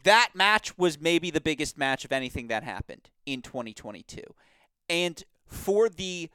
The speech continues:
viewer to understand why it was so significant that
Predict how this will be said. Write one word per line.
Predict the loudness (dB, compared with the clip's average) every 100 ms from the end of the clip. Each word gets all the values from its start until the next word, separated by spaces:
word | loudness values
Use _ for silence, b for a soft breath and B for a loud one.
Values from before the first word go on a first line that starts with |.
| _ -20
viewer | -18 -8 -6 2 0
to | 2 2
understand | 2 0 -6 -10 -8 -6 -6 -8
why | 0 4 4
it | 0
was | -8
so | -2 -2 -2
significant | -10 -10 -10 -12 -12 -20 -14
that | -14